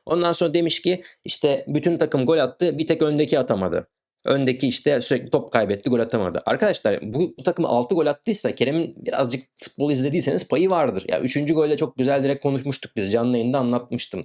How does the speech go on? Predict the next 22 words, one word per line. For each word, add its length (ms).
Kenan 220
orada 240
ceza 280
sahasında 380
penaltı 340
noktasında 360
o 60
kadar 240
kolay 220
topla 320
buluşabiliyorsa 680
eğer 280
onun, 380
Kerem'in 280
orada 300
açtığı 340
alanın 300
da 100
bir 60
etkisi 360
var 260
diye. 180